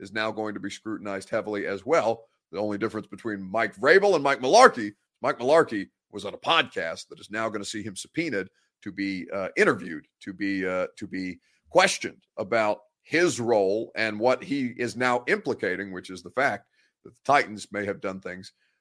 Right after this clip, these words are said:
against the rules. And by the way, how I, like I s-, like I said, and, and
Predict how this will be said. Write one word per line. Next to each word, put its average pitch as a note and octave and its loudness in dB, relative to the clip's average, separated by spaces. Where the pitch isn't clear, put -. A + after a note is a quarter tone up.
against A2 -2
the A2 -6
rules. A2 -2
And G3 2
by C4 10
the B3+ 12
way, G3+ 6
how F#3+ 6
I, G#3+ 6
like F#3+ 4
I F3+ 4
s-, - -4
like E3+ 2
I D#3 4
said, B2 -2
and, C#3 -2
and B2 -8